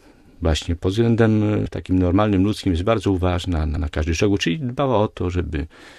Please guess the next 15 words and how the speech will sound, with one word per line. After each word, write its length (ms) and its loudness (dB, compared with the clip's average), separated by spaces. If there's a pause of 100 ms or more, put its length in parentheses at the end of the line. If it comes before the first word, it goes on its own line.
(360)
by 120 2
niczego 440 2
nam 280 2
nie 180 0
brakowało, 800 0
żeby 360 -2
nawet 460 0
pod 140 -4
względem 320 0
materialnym 920 2
było 200 4
wszystko 300 -2
na 80 2
swoim 280 2
miejscu. 460 0